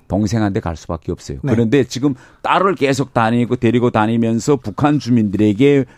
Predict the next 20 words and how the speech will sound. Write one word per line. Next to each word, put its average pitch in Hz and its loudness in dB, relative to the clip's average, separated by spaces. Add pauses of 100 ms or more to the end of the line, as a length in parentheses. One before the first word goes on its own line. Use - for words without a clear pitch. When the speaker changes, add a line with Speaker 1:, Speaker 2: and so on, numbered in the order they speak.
Speaker 1:
뭘 95 4
각인시키려고 98 -2
하는가 82 -4
하면 110 0 (580)
자기를 175 0
넘겨줄 147 2
수 160 -6
있는 131 0 (240)
그런 175 -2
사대가 - 0
있다. - -2
Speaker 2:
네. 160 2
Speaker 1:
어, 104 0
자녀가 120 2
있다. 113 0
이런 135 2
걸 165 2
북한 127 -2
주민들에 113 -2
보여주고 104 -2